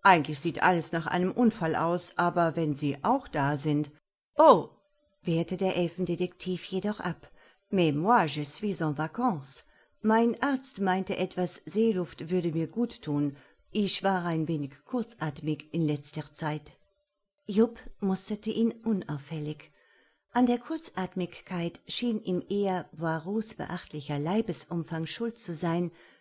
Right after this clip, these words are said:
der seit dem letzten Treffen noch gewachsen zu sein schien. Das musste jetzt zwei Jahre her sein, aber wie auch damals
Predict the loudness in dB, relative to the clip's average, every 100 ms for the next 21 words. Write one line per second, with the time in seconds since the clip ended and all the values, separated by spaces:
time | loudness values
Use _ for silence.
0 | _ _ 2 2 2 -2 -2 -2 2 2
1 | 0 -6 -8 -8 -6 -4 0 0 -2 -6
2 | -6 -6 -6 -8 -8 -8 -6 -4 -2 -4
3 | -6 -6 -6 -6 _ _ _ _ _ -6
4 | -4 -2 -2 -4 -4 -4 -4 -8 -8 -6
5 | -4 -2 -2 -4 -4 -4 -2 -2 -2 -2
6 | -4 -8 _ _ _ -6 -2 0 0 -2
7 | -2 -4 -2 -2 -2 -4